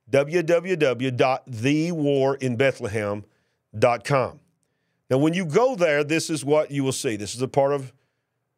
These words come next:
my website. A simple black and white text that you can read on your phone or your tablet or your computer.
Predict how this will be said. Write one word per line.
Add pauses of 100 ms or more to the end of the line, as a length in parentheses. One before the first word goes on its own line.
(200)
my
website. (1300)
A
simple
black
and
white
text
that
you
can
read
on
your
phone (680)
or (720)
your
tablet
or
your
computer.